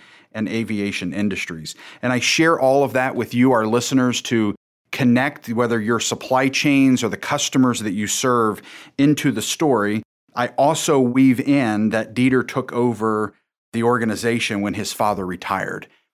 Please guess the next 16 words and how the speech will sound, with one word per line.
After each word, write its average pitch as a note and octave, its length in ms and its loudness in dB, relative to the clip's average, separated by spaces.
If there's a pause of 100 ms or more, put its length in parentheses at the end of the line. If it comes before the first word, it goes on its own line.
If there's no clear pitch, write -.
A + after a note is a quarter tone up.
(160)
So A#2 180 -2
for A2 140 -4
those G#2+ 220 -2
family B2 340 0
businesses A2 540 -2
listening, G#2+ 440 -2
we're G#2+ 140 -2
gonna G2+ 320 -2
have A#2 180 -6
a G#2 60 -6
great A2 240 -4
conversation G#2+ 560 -4
around G#2 180 -2
family A2+ 360 -2
business G2+ 380 -4
legacy A2+ 640 -2